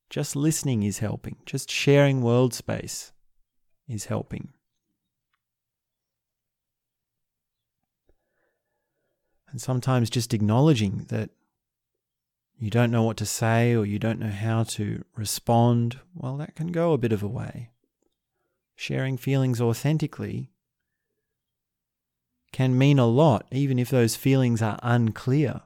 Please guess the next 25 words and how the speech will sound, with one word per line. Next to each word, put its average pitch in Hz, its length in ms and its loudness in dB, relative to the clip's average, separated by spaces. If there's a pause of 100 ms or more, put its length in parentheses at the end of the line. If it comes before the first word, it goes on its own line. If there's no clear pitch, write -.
(100)
You 151 80 -20
can 131 120 -10
say, 139 220 -6
"I 131 240 -4
feel 147 540 -2
unclear 135 560 -2
about 107 260 -2
how 120 180 -2
to 120 80 0
respond 127 680 -2 (640)
to - 100 -4
your 107 240 4
illness. 98 680 -4 (1160)
I 117 60 -6
don't 127 140 0
know 131 100 -2
what 127 160 0
to 131 60 -4
say 139 460 4
to 139 140 0
your 113 240 -4 (1120)
stories 120 520 4
of 104 100 -4
your 104 180 -2
illness. 107 600 -8